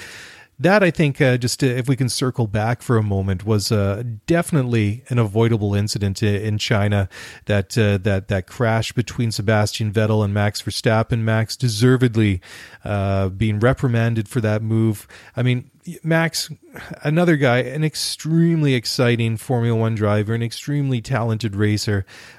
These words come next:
but that was never gonna be a move that was gonna stick. I mean, uh, y-, you look at, uh,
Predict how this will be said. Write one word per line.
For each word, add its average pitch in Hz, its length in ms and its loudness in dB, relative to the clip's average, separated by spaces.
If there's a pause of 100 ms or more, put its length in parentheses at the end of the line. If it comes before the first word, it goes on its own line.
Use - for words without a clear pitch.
but 117 160 0
that 127 140 2
was 127 180 2
never 135 320 2
gonna 117 240 2
be 110 160 2
a 107 60 2
move 107 260 2
that 101 140 0
was 98 160 -4
gonna 104 180 0
stick. 110 380 -2
I 107 40 0
mean, 104 300 0
uh, 104 120 0
y-, 104 40 0 (300)
you 135 120 2
look 131 280 2 (200)
at, 107 380 -2
uh, 98 680 0